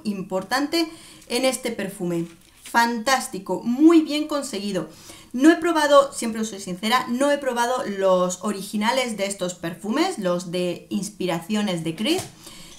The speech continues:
pero al menos estos están, tienen muy buena calidad olfativa. Después nos vamos a Rouge, Rush of Unicorn Intense.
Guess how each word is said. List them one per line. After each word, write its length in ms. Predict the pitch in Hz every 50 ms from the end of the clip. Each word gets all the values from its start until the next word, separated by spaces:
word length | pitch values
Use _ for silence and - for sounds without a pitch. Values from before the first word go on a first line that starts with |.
| - -
pero 800 | 277 269 269 262 262 247 247 247 240 240 240 233 - - - - -
al 100 | 233 240
menos 260 | 262 254 247 220 -
estos 420 | - - - - 339 339 - - -
están, 600 | - 220 208 - - - 240 262 285 294 294 - - - _ _ _ _ - - - - - -
tienen 420 | 240 269 277 302 320 311 - - -
muy 260 | 220 220 226 240 226
buena 320 | 214 220 233 233 226 220
calidad 360 | - 190 185 180 180 190 180 180
olfativa. 640 | 180 170 - 160 156 - 160 156 - 135 135 - - - - - - - - - -
Después 360 | - 254 247 - 349 359 349
nos 140 | 381 392 381
vamos 400 | 320 330 320 320 330 339 320 -
a 240 | 277 247 240 - - -
Rouge, 640 | - 220 220 240 302 330 339 339 339 339 320 320 - - _ _ _ _ _
Rush 560 | - 233 220 208 233 240 254 311 370 381 381 - - -
of 260 | - 220 220 214 214 - - -
Unicorn 640 | 254 269 285 285 285 285 - 285 285 294 285 - -
Intense. 840 | - 214 208 202 190 196 196 180 175 160 156 156 - 147 139 147 -